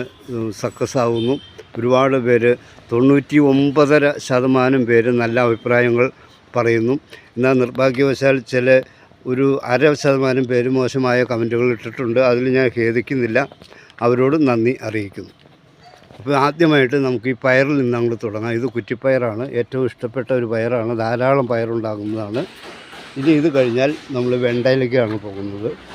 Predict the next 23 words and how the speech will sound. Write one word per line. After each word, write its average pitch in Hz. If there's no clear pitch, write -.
വെണ്ട, 127
ഇഷ്ടം 151
പോലെ 139
വെണ്ടയ്ക്ക 127
ഉണ്ടാകുന്ന 123
തൈക്കളാണ് 117
ഇത്. 107
കണ്ടോ, 117
ഇതിൽ 120
തന്നെ 127
മൂന്ന്, 120
ഒന്ന്, 120
രണ്ട്, 117
മൂന്ന്, 117
നാല്, 113
അഞ്ച്, 113
ആറ്, 113
ഒരുപാട് 151
വെണ്ടയ്ക്ക 127
ഉണ്ടാകുന്നുണ്ട്. 113
എന്നും 175
പറിക്കും 135
ഇത് 113